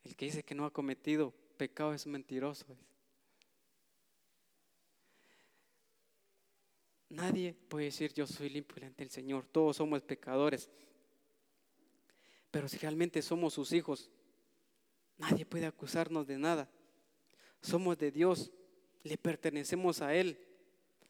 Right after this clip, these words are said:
Nadie puede venir a decirle a usted, "Se va a ir al infierno". "Venga, le dejo se va a ir al infierno". Y es que en muchas iglesias se hace esto.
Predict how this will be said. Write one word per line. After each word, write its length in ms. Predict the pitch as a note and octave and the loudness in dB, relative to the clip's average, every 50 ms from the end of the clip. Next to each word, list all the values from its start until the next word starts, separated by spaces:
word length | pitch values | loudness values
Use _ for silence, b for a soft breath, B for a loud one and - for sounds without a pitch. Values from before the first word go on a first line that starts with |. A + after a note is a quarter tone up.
| b b b b b b b b b _ _ _ _ _ _ _ _ _ _ | b b b b b b b b b _ _ _ _ _ _ _ _ _ _
Nadie 300 | E3 D#3+ F3+ - F3 F3+ | -4 -2 -2 0 0 0
puede 300 | E3+ - F3+ F#3+ F#3 F3+ | 0 4 4 6 6 8
venir 320 | E3+ E3 E3 F3 F#3 F3+ F3+ | 6 6 6 6 4 6 6
a 60 | E3+ | 4
decirle 320 | D#3+ D3 F3 F#3 F#3 F3+ | 4 2 0 0 4 4
a 40 | E3+ | 4
usted, 380 | D3+ - - F#3 F#3 E3 D3+ - - - - - _ _ _ _ _ _ _ _ _ _ _ | 4 6 4 4 4 2 -2 -8 -16 -20 -20 -20 _ _ _ _ _ _ _ _ _ _ _
"Se 140 | - - D3 | -4 -4 0
va 100 | C3+ C#3 | 2 2
a 40 | E3+ | 2
ir 80 | F3+ | 4
al 140 | E3+ E3 D#3+ | 2 2 2
infierno". 640 | D#3 D3 C#3 - D#3+ F3 F#3 F3 D#3+ D3+ C3+ B2 - - - - _ _ _ _ _ _ _ _ _ _ _ _ _ _ _ _ _ _ _ _ _ _ _ _ _ _ _ _ _ _ _ _ _ _ _ _ _ _ _ _ _ _ _ | 0 -2 -2 2 4 6 6 6 4 0 -4 -6 -8 -14 -20 -20 _ _ _ _ _ _ _ _ _ _ _ _ _ _ _ _ _ _ _ _ _ _ _ _ _ _ _ _ _ _ _ _ _ _ _ _ _ _ _ _ _ _ _
"Venga, 400 | - D#3 F#3+ G#3+ G#3 G#3+ F#3 E3+ | 0 4 6 6 6 6 4 4
le 100 | D#3 D#3+ | 4 4
dejo 240 | E3 F3+ F#3+ F#3 E3+ | 4 4 4 4 4
se 140 | D#3+ F3 D#3+ | 4 4 6
va 60 | E3 | 6
a 20 | F3+ | 8
ir 80 | F#3 | 6
al 120 | E3+ D#3+ D3+ | 6 6 4
infierno". 580 | C#3 C3+ - - F#3 F#3+ F3+ D#3+ D3+ C3 A#2 - - - - _ _ _ _ _ _ _ _ _ _ _ _ _ _ _ _ _ _ _ _ _ _ _ _ _ _ _ _ _ _ _ _ _ | 0 0 2 4 4 4 4 2 -2 -6 -8 -12 -20 -20 -20 _ _ _ _ _ _ _ _ _ _ _ _ _ _ _ _ _ _ _ _ _ _ _ _ _ _ _ _ _ _ _ _ _
Y 80 | - C3 | -8 -6
es 120 | C#3+ C#3 | -6 -6
que 100 | - - | -6 -6
en 80 | C3 C3+ | -2 -2
muchas 300 | D#3 D3+ D3+ C#3+ B2+ - | -2 0 0 -2 -2 -4
iglesias 340 | B2+ B2+ D#3 D#3+ D3 D3 B2+ | -2 0 0 0 0 -4 -6
se 100 | C3+ D3 | -4 -6
hace 240 | C#3+ C3+ D3 D3 D#3+ | -4 -4 -4 -4 -4
esto. 240 | D#3 - - - | -4 -6 -12 -20